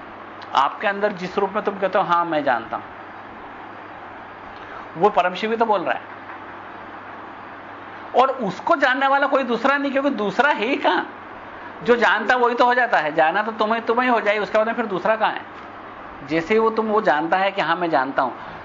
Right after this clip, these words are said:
तो वो क्या बोल रहा है? "मैं जानता हूं।" ये जैसे बोलता है, वो यही बोलता है कि "मैं चेतना हूं।"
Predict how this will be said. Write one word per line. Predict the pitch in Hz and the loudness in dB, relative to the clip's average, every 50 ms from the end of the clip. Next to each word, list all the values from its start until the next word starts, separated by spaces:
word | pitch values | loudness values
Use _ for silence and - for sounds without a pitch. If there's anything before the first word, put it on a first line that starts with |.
| - | -2
तो | - | 4
वो | 208 214 220 220 214 - - - - | 6 6 8 6 6 2 0 -2 2
क्या | 220 202 | 2 2
बोल | 180 160 139 131 | 4 2 0 0
रहा | 123 110 - | 0 -2 -4
है? | - - - - - - - - - - | -6 -10 -16 -16 -16 -14 -14 -12 -8 -2
"मैं | 139 165 175 160 | 0 0 2 4
जानता | 156 143 147 151 147 151 | 2 2 2 2 0 0
हूं।" | 143 147 139 131 120 110 110 - - - - - - - - - | 0 0 -2 -6 -6 -8 -10 -12 -14 -16 -16 -14 -14 -12 -10 -8
ये | 151 147 | -8 -6
जैसे | 147 151 151 147 190 | -4 -4 -2 0 0
बोलता | 185 170 156 156 151 156 185 | 2 2 2 4 4 4 2
है, | 196 202 | 2 2
वो | 202 196 | 0 -2
यही | 185 185 190 202 | -2 0 0 0
बोलता | 196 180 165 156 - 160 | 2 2 2 2 2 2
है | 165 170 | 2 2
कि | 170 - | 0 -2
"मैं | 165 160 165 175 | -2 -2 -2 -2
चेतना | 170 - 135 127 - 143 143 | -2 -2 -4 -2 -2 -2 -2
हूं।" | 131 135 143 | -2 -2 -4